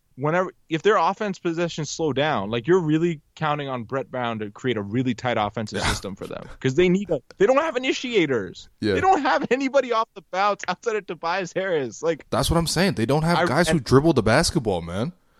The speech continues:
Speaker 2: Like, who on that
Speaker 1: and
Speaker 2: team
Speaker 1: we've
Speaker 2: dribbles?
Speaker 1: seen Horford and, and we've seen Horford and Embiid get hurt every single season.
Speaker 2: Yeah. No, that team doesn't make
Speaker 1: Like,
Speaker 2: any
Speaker 1: what are
Speaker 2: sense
Speaker 1: we
Speaker 2: to me,
Speaker 1: doing?
Speaker 2: man.
Speaker 1: Like, I, I, that team, uh, like,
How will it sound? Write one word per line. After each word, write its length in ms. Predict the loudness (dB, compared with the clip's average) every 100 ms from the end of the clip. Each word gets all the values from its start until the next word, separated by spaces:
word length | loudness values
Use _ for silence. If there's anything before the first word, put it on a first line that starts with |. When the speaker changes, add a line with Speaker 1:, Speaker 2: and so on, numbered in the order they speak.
| -2
Speaker 2:
Like, 140 | -2 2
who 200 | 4 6
on 60 |
that 60 | 4
Speaker 1:
and 80 | 4 4
Speaker 2:
team 60 |
Speaker 1:
we've 100 | 6
Speaker 2:
dribbles? 340 | 8 8 6 0
Speaker 1:
seen 100 | -4
Horford 240 | 0 -2
and, 80 | -2 _ _ _ _ _ _ _ -4
and 140 | 0
we've 120 | 0
seen 180 | 2 2 2
Horford 280 | 2 0
and 120 | 0 2 2
Embiid 180 | 0 0
get 140 | 0
hurt 280 | 2 0 0 -4
every 280 | -8 -8
single 340 | -10 -6 -4 -4
season. 600 | -4 -6 -6 -8 -10 -14 -16 -8
Speaker 2:
Yeah. 280 | -4 -4 -6 -6
No, 120 | -2
that 80 | 0
team 120 | 2
doesn't 140 | 2 2
make 100 | 2
Speaker 1:
Like, 20 | 2
Speaker 2:
any 20 |
Speaker 1:
what 100 | 0
are 40 |
Speaker 2:
sense 40 | 2
Speaker 1:
we 80 | 0
Speaker 2:
to 20 |
me, 160 | 2 2
Speaker 1:
doing? 140 | 2
Speaker 2:
man. 120 | 2 -2
Speaker 1:
Like, 20 |
I, 100 | -4 -2 -2
I, 60 | -2 _
that 200 | -4 -4
team, 360 | -2 -4 -4 -10 _ _ _ -6
uh, 140 | -6 -2
like, 240 | -2